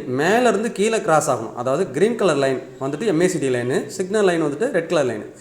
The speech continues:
இது மேலேருந்து கீழே கிராஸ் ஆனிச்சுன்னா டவுன் ட்ரெண்டுன்னு அர்த்தம். So அந்த இடத்த தான் நம்ம கன்வர்ஜென்ஸ் அப்படின்னு இங்கே மீன் பண்ணுறாங்க.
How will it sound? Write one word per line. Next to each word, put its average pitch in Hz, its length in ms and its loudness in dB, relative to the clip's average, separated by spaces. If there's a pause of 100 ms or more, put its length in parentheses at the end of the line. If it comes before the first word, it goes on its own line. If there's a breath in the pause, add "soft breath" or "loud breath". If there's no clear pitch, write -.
(240 loud breath)
இது 156 200 -2
மேலேருந்து 240 400 4
கீழே 220 240 2
கிராஸ் 185 260 2
ஆனிச்சுன்னா 180 360 0
டவுன் 190 280 6
ட்ரெண்டுன்னு 180 360 2
அர்த்தம். - 260 -6 (460 loud breath)
So 196 100 -8
அந்த 185 320 4
இடத்த 233 220 4
தான் 254 180 4
நம்ம 214 100 4
கன்வர்ஜென்ஸ் 185 640 4
அப்படின்னு 151 320 2 (120)
இங்கே 156 160 2
மீன் 151 200 2
பண்ணுறாங்க. 120 380 0